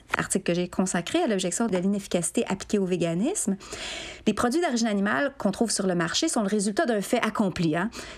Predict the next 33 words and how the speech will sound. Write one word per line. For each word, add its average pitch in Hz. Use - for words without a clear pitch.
Euh, -
les 175
animaux 180
dont 185
ils 165
sont 196
issus 247
ont 180
déjà 202
été -
exploités, 170
le 175
mal 202
est 160
fait. 208
Le 180
poulet 208
à 220
l'épicerie 196
est 175
mort 190
et 165
refuser 202
de 208
l'acheter 202
va 180
certainement 185
pas 240
le 196
ramener 180
à 214
la 160
vie. 160